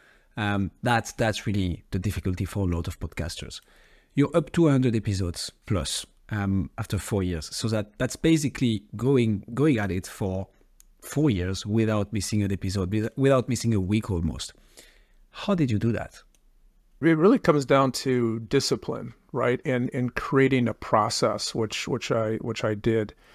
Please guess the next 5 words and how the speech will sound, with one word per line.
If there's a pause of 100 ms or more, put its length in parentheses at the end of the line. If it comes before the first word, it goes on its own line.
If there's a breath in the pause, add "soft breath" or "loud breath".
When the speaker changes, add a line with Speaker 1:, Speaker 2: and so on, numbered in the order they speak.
(260 soft breath)
Speaker 2:
So (380)
initially,
I,
I
was,